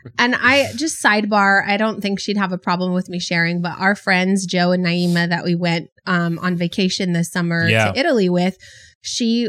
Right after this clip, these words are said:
Speaker 2: um, they were vacationing in Turks and Caicos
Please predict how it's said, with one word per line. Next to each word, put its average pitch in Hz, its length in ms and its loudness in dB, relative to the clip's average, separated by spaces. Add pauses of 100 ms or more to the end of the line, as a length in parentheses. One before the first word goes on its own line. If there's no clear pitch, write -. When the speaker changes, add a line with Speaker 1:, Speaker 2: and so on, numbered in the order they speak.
(120)
Speaker 2:
um, 190 500 0
they 214 160 0
were 208 180 4
vacationing 208 680 -2
in 185 160 0
Turks 202 320 -4
and 185 100 -8
Caicos 180 540 -2